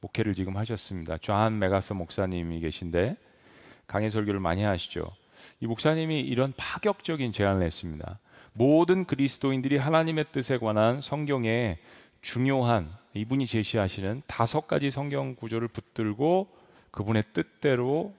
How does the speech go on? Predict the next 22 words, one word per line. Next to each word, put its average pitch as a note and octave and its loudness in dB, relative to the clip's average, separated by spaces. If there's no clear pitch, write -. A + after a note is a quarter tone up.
복종하고 A#2+ 0
있는가를 G2+ 4
살핀 C3 -4
후에 A#2+ 2
그 - 0
다음에는 G#2 2
당신 F#2+ -2
마음대로 G#2+ 4
해도 G#2 -2
좋다. C#2+ -8
굉장히 B2 4
파격적인 D#3+ -2
제안입니다. F2+ 0
궁금하시죠, D#3 2
여러분? D#2+ -2
어떤 F#3+ 0
성경 F3 2
구절이길래 B2 2
이 F3 0
성경 D#3+ 0
구절을 B2+ 0
가지고, A2 0